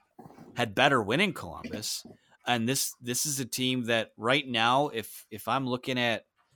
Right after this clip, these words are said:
you know, they're, they're in the top four now in terms of the A P and coaches polls. They're gonna be in the top four of the playoff poll. Um, I mean, nobody's beating Alabama,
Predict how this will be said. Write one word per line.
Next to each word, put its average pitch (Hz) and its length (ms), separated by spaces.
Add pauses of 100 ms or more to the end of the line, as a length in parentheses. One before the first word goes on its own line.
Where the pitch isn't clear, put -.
(400)
you 80 100
know, 80 260 (440)
they're, 107 240 (160)
they're 110 240
in 127 100
the 135 80
top 120 300
four 110 320
now 107 380
in 101 100
terms 101 280
of 92 80
the 101 200
A - 20
P 104 260
and 95 80
coaches 98 380
polls. 95 380
They're 95 100
gonna 107 260
be 107 220
in 101 60
the 101 80
top 101 280
four 98 240
of 92 100
the 95 80
playoff 98 500
poll. 92 360 (500)
Um, 78 400 (1200)
I 107 80
mean, 101 300 (140)
nobody's 147 560
beating 113 480
Alabama, 151 760